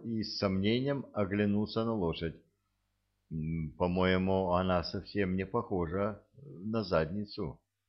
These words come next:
сэр". "Комиссару? Проклятие! Я и в самом деле попал в переплёт. И, и она совсем не костлявая, сэр".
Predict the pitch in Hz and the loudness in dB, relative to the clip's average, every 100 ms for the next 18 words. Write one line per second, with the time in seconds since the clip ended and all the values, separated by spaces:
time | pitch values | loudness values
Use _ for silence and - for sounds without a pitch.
0 | _ _ - 85 76 60 50 - _ _ | _ _ -6 0 2 0 -4 -16 _ _
1 | _ _ _ _ _ _ _ _ _ _ | _ _ _ _ _ _ _ _ _ _
2 | _ _ _ _ - 82 76 67 - 78 | _ _ _ _ -4 -2 0 -4 -2 2
3 | 90 117 98 - _ _ _ _ _ _ | 2 2 -2 -6 _ _ _ _ _ _
4 | - 76 69 - 69 65 60 - - 58 | -8 -6 -6 -8 -6 -6 -6 -10 -16 -18
5 | _ _ _ 85 87 78 - 92 101 101 | _ _ _ -2 0 -2 0 0 2 -2
6 | 85 101 95 95 95 - 98 92 - 92 | -2 -2 -2 -2 -6 -4 -2 -2 -6 -6
7 | 90 92 92 90 - - _ _ _ _ | -6 -6 -6 -6 -8 -16 _ _ _ _
8 | _ _ _ _ _ _ - 104 113 107 | _ _ _ _ _ _ -6 -2 0 2
9 | 101 87 104 104 110 107 110 - 98 110 | 0 2 4 6 4 0 -4 -2 -2 0
10 | 110 117 - - 107 101 117 135 127 117 | -2 -2 -4 2 6 8 6 4 2 0
11 | 110 - 90 82 82 - | -2 0 2 2 0 -6